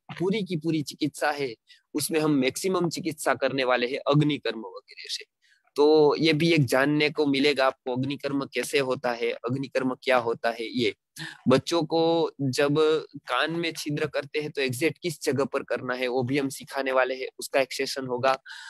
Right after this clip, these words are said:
तो छोटे बच्चे के लिए भी वो उपयोगी होगा, क्योंकि छोटे बच्चों को कर्ण वेधन अभी कहीं पर भी वो जीवंत नहीं रहा है। हम लोग उसको देव छिद्र को, अ,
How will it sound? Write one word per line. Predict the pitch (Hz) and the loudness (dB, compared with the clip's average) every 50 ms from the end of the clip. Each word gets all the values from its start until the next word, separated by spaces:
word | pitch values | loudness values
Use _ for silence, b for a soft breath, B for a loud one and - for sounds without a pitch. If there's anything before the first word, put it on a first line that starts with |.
| B B B _ | B B B _
तो | 143 139 117 | 0 0 0
छोटे | - - 127 139 135 180 185 | 0 -2 -2 0 2 4 4
बच्चे | 175 160 156 - - 170 156 | 6 4 4 2 0 0 0
के | 156 160 156 151 | 2 2 2 4
लिए | 147 151 151 147 147 | 4 2 2 2 2
भी | 139 147 151 | 2 0 0
वो | 143 143 143 | 0 0 0
उपयोगी | 135 120 - 139 143 143 151 143 | -2 -2 -4 -4 -2 0 0 0
होगा, | 143 131 139 131 139 143 | 0 -2 -4 -4 -4 -6
क्योंकि | - _ - - - 120 | -6 _ -14 -14 -12 -12
छोटे | - - 131 123 - 151 | -10 -10 -10 -2 0 2
बच्चों | 143 139 135 - - 135 131 | 2 2 2 0 -2 -4 -4
को | 131 - 135 | -2 -2 -4
कर्ण | 127 - 123 127 143 147 | 0 0 2 4 4 4
वेधन | 147 135 135 131 127 135 135 127 127 - - | 4 4 4 2 2 0 -2 -4 -4 -4 -4
अभी | 123 120 135 127 | -2 0 -2 -2
कहीं | - 135 131 139 165 | 0 -2 -2 -2 -4
पर | 151 - 147 135 | -2 -2 -2 0
भी | 135 143 147 | 0 0 0
वो | 139 139 135 | 0 0 -2
जीवंत | 120 110 - 127 135 139 143 135 - _ - | -2 -2 -2 -2 -2 -2 -2 -4 -6 _ -8
नहीं | 123 131 151 151 | -4 -2 0 0
रहा | 123 117 110 113 113 | 0 0 0 -2 -4
है। | 113 117 135 156 - B B B B B B B B | -4 -4 -10 -14 -14 B B B B B B B B
हम | 123 143 170 175 | 4 6 6 8
लोग | 170 170 165 156 151 - | 8 6 4 4 2 -2
उसको | 156 147 - - _ 151 143 | -2 -4 -4 -2 _ 0 2
देव | 131 131 147 156 160 156 156 | 4 6 6 6 4 2 0
छिद्र | 147 - - 139 139 147 147 | -2 -4 -4 -2 0 0 -2
को, | 143 - - 147 147 | -2 -2 -2 -2 -2
अ, | 131 - - - 127 120 107 - - 117 123 120 117 117 113 | -2 -4 -6 -8 -6 -6 -6 -6 -6 -4 -2 -2 0 0 -2